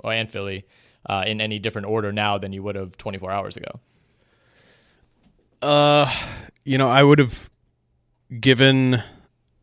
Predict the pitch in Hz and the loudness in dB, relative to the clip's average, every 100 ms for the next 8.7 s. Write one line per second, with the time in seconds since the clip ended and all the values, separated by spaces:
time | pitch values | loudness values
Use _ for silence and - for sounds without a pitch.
0 | _ _ _ _ _ _ _ _ _ _ | _ _ _ _ _ _ _ _ _ _
1 | _ _ _ - 135 139 147 - - 123 | _ _ _ 2 2 4 0 -2 0 0
2 | - - 104 107 139 135 101 117 107 - | -2 -10 -8 -6 -6 -6 -6 -6 -8 -6
3 | 110 104 - - 120 110 98 104 113 95 | -6 -8 -14 -12 -4 -2 0 -2 -4 -8
4 | 104 98 101 98 95 98 _ _ _ _ | -6 -4 -4 -6 -8 -10 _ _ _ _
5 | _ 110 104 90 95 98 - 113 110 117 | _ -12 -10 -6 -4 -4 -4 -4 -4 -8
6 | - _ _ - 98 117 107 101 92 104 | -16 _ _ -12 -6 -2 -2 -2 -4 -6
7 | 95 104 95 95 95 - 98 101 98 95 | -4 -6 -6 -6 -8 -8 -6 -4 -4 -6
8 | 92 107 95 - 98 98 | -8 -8 -10 -8 -6 -6